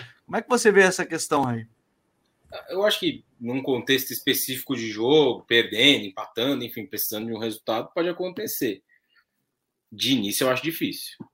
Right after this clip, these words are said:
Speaker 2: É, esse lado esquerdo aí fica um lado esquerdo sem, sem muita combatividade, sem bola, né? Muito espaço,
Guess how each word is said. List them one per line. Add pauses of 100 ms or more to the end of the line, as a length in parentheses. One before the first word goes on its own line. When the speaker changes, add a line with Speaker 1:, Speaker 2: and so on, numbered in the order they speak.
(360)
Speaker 2:
É,
esse
lado
esquerdo
aí
fica
um
lado
esquerdo
sem, (440)
sem
muita
combatividade,
sem
bola,
né? (200)
Muito
espaço,